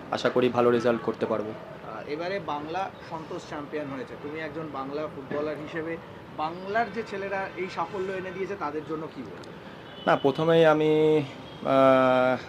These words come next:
Speaker 1: কনগ্র্যাচুলেশন দেবো, জানাবো আমাদের, আহ, মানে, আমাদের সবার প্রিয় সঞ্জয় সেনকে, সঞ্জয় স্যারকে। এবং প্রত্যেকটা, আমি প্রত্যেকটা ম্যাচই কম বেশি দেখেছি, কারণ আমাদের প্র্যাকটিস থাকে, তো কম বেশি দেখতে পেরেছি এবং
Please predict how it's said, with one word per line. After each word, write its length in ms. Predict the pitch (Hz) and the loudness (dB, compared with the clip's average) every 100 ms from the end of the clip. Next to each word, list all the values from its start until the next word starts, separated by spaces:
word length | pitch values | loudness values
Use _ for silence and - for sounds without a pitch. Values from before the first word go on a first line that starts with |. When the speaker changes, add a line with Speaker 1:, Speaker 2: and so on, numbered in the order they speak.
| - | -6
Speaker 1:
কনগ্র্যাচুলেশন 680 | - 127 131 135 135 143 139 | 0 4 6 6 4 2 4
দেবো, 300 | 131 127 139 - - - - - | 4 6 4 2 -16 -16 -16 -2
জানাবো 460 | 127 131 147 143 143 139 - - | 6 8 10 8 2 0 -12 -4
আমাদের, 640 | 123 120 123 123 123 120 | -2 0 2 2 2 2
আহ, 420 | 123 123 120 120 117 | 4 4 4 2 -2
মানে, 120 | 123 123 | -2 0
আমাদের 380 | 120 120 120 | 2 2 0
সবার 340 | 117 - 120 123 | 0 2 4 4
প্রিয় 340 | 120 127 123 | 2 2 2
সঞ্জয় 360 | 120 120 120 127 | 2 0 2 2
সেনকে, 380 | - 123 117 135 - - - - | 2 -2 -2 -4 -8 -16 -16 -10
সঞ্জয় 300 | 113 117 120 | -4 0 2
স্যারকে। 340 | 117 117 113 131 - - - - | 2 -2 -2 -8 -8 -16 -16 -10
এবং 240 | 120 123 123 | -4 -4 -2
প্রত্যেকটা, 680 | 135 - - 156 - 160 151 | -4 -4 -4 -4 2 4 6
আমি 340 | 147 156 160 - | 4 2 -2 -2
প্রত্যেকটা 460 | 139 - 156 - 151 | -4 -2 -4 0 2
ম্যাচই 460 | 135 135 - 160 156 | 4 2 0 -2 0
কম 220 | 135 139 | 0 2
বেশি 220 | 143 139 | 2 0
দেখেছি, 420 | 147 131 139 135 131 - - | -2 0 -2 -4 -8 -10 -14
কারণ 200 | - 131 | -6 -2
আমাদের 180 | 131 127 | 0 0
প্র্যাকটিস 360 | 127 127 - 135 | -2 -4 -6 -8
থাকে, 240 | 127 123 123 | -6 -4 0
তো 220 | 123 120 123 - - - | 0 0 -6 -16 -16 -8
কম 180 | 123 120 | -4 -2
বেশি 200 | 123 131 | -2 -2
দেখতে 240 | 120 - | -4 -4
পেরেছি 220 | 123 120 | -4 -2
এবং 140 | 123 | -2